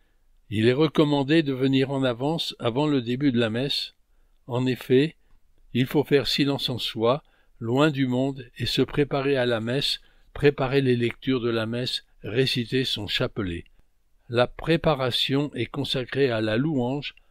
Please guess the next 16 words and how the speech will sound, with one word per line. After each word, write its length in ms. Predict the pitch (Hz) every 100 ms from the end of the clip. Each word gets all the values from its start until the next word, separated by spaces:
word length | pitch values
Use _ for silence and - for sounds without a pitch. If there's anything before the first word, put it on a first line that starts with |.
| _ -
à 100 | 110
la 140 | 104
componction 1000 | - 185 170 147 135 - - 127 127 156 _ _ _ _ 107
du 200 | 113 110
cœur, 520 | 123 120 139 165 - _ _ -
mélange 560 | 120 151 147 131 98
d'humilité 840 | 110 160 151 120 120 - 127 135 -
et 140 | 120
de 320 | 104 123 135 -
contrition. 680 | - 139 - 120 - - 87 - _ _ _ _ _ _ _ -
Monseigneur 540 | 120 131 143 147 170
Lefebvre 520 | 151 127 - 160 156 131
a 100 | 131
donné 380 | 143 139 151
une 340 | 127 120 120 123
précision 840 | - 160 - 139 120 113 139 156